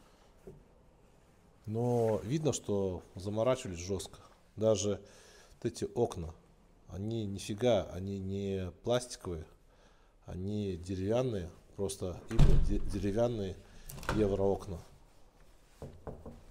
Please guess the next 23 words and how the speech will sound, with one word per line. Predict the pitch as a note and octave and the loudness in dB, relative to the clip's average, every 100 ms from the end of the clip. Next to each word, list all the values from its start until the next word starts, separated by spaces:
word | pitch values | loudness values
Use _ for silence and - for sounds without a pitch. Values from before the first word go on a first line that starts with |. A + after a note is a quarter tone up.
| - | -16
Да-да, | F#2 G2 G#2+ G2 E2+ - | -6 -4 -4 -4 -8 -12
ребят, | F2+ F2 - - | -12 -12 -12 -12
именно | F#2+ F2+ | -10 -8
деревянные | E2+ F#2+ F#2+ A2+ A2+ F2+ | -6 -4 -2 -2 -4 -6
евроокна. | E2+ F2+ F2+ F2 - E2+ | -6 -6 -6 -8 -12 -16
Посмотрите, | - G2 E2 | -12 -10 -10
да? | G#2 A#2 - - - - - - | -12 -12 -14 -18 2 6 6 6
Не | G2+ | 4
рассыхаются, | G2+ - F#2 - A#2+ A#2+ - F#2 | 4 2 -2 -2 0 0 -4 -10
ничего. | - F#2 | -6 -6
Такие | F2 - C#3+ C#3+ A2 - - - - | -6 -4 0 2 2 -2 -16 -20 -4
окна | A#2+ D3+ B2 G#2 | 4 4 2 -4
примерно | G2+ G#2 C3 G#2+ G2 | -4 2 2 2 -4
в | - - | -8 0
пять-шесть | B2+ B2+ - - A2 G#2+ | 2 2 0 0 0 2
раз | A2+ A#2+ | 2 2
дороже | F#2+ G2 G#2+ G2+ F#2 | 2 2 2 0 -4
стоят | - G#2 F2+ | 0 2 0
алюминия-, | G2+ F#2+ B2+ E3+ D#3 D3 | -4 -4 0 2 0 2
ой, | B2 F2+ D2 F#2 G#2+ F#2 | 2 4 0 -2 -2 -2
это | - F2 F2 E2+ - - - - - | -4 -6 -6 -10 -16 -20 -20 -18 4
пластиковых | C3 - - C#3+ B2 | 4 4 2 0 2
окон. | B2 A2 | 2 2